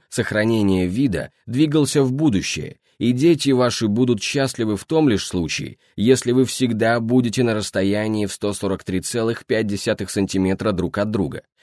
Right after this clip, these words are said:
ни ближе, ни дальше. Если вас не устраивает неизменность, вспомните о детях, которых вы привели в этот мир.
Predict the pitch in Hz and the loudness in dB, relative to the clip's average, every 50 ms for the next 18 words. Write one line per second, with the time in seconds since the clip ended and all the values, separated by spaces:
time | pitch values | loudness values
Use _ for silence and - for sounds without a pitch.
0 | _ _ _ - 101 113 127 135 131 127 131 135 143 151 135 131 147 143 139 135 | _ _ _ 0 4 6 6 8 8 6 6 6 6 6 4 4 4 6 6 4
1 | 113 101 78 - - - - - - _ _ _ _ _ _ _ _ - 92 101 | 4 2 0 -2 -4 -10 -12 -12 -16 _ _ _ _ _ _ _ _ -2 2 2
2 | 113 107 - - 110 107 113 107 - 117 107 107 101 - - - 113 110 107 101 | 2 2 2 0 0 2 2 0 0 0 0 0 -2 -2 -4 -2 -2 0 0 2
3 | 95 95 95 92 - 101 101 98 92 85 104 117 131 135 101 78 69 - - - | 2 2 0 0 2 2 2 2 2 2 2 4 4 4 2 0 -2 -6 -10 -14
4 | _ _ _ _ _ - - - - 170 165 160 151 - 156 135 - 139 135 127 | _ _ _ _ _ -14 -4 0 2 4 4 4 4 2 0 0 0 0 2 2
5 | 127 113 - - 78 - - - 85 - 90 92 - - 98 98 - 95 98 92 | 2 2 2 0 -6 -8 -8 -8 -6 -4 -6 -6 -2 -2 -2 -2 0 0 -2 0
6 | 92 92 95 110 117 - _ - 113 107 104 92 - 101 - 85 73 73 - - | 0 0 0 -2 -2 -6 _ -4 0 2 2 2 0 -2 -4 -6 -6 -6 -10 -14